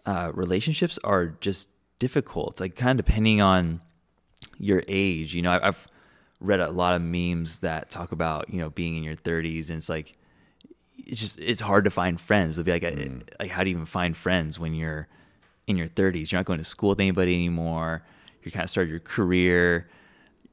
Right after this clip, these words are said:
Speaker 1: You're tired a lot 'cause you're working or whatever it might be, you know?" And it's like, "Okay, who are gonna be, like, my people that I go through life with?" But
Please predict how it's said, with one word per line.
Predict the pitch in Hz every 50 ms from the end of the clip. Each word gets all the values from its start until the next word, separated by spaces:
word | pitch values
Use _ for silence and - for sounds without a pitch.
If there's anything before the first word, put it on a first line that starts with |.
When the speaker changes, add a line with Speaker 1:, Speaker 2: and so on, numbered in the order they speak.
| _ _ _ _
Speaker 1:
You're | - -
tired | - - 101 95 98 95
a | 92
lot | 90 92 95 92 98
'cause | - 95 92
you're | 90
working | 82 90 87 85 - - 92 90 90
or | 92
whatever | 101 107 110 104
it | 95
might | 95 92 87 82 -
be, | 101 98 92 85
you | 82
know?" | 80 82 80 82 85
And | 82
it's | 82 - 92
like, | 85 80 - -
"Okay, | - - 92
who | 90 92 107 139
are | 156 139
gonna | 123 110
be, | 90 98 101
like, | 95 80 82
my | 82 80 - -
people | - - 107 - - 87 80 78 78 78 - _ _ _ _ _ _ _ _ _ _
that | - 92
I | 90
go | 80 101 98
through | 101 - 87 82
life | 78 80 80 80 78 - - -
with?" | - - 87 - - - - - - - _ _ _ _ _ _ _ _ _ _ _ _ _ _ _ - - - - -
But | 113 104 95 - -